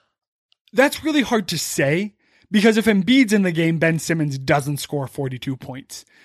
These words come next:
And that's why I have a problem with it, with, um, Simmons not being able to hit three-pointers, is if you have Embiid, y-,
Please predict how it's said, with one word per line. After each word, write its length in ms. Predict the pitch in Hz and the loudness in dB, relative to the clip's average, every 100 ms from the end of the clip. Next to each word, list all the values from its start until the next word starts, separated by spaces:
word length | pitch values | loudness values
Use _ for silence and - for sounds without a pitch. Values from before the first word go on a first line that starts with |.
| _ _ - | _ _ 2
And 420 | 185 180 170 151 _ _ _ _ _ _ | 4 4 0 -6 _ _ _ _ _ _
that's 300 | 254 294 - | 2 2 -2
why 380 | 160 170 170 170 | 0 4 6 4
I 20 | |
have 220 | 147 160 | 2 -2
a 80 | 151 | -4
problem 420 | - 160 151 156 | -2 -2 0 -2
with 140 | 147 | -4
it, 200 | 156 156 | -4 -6
with, 240 | 170 160 - | -4 -4 -2
um, 360 | 151 139 127 107 _ - | -4 -4 -8 -16 _ -16
Simmons 440 | - 196 175 160 147 | -4 0 0 -2 -2
not 240 | 160 160 | -2 -2
being 180 | 160 160 | -4 -4
able 160 | 151 | -4
to 80 | 147 | -8
hit 160 | 135 170 | -10 -12
three-pointers, 760 | - 160 147 156 147 170 202 - - - _ | -6 -6 -2 -2 0 0 -4 -10 -20 -20 _
is 380 | 196 180 170 143 _ _ _ _ _ _ - | 4 6 4 -2 _ _ _ _ _ _ 2
if 220 | 233 175 | 2 4
you 140 | 208 | 2
have 220 | 240 233 208 | 4 4 4
Embiid, 640 | 190 165 147 156 190 - _ | 2 2 -2 -4 -6 -8 _
y-, 240 | 190 175 | -8 -6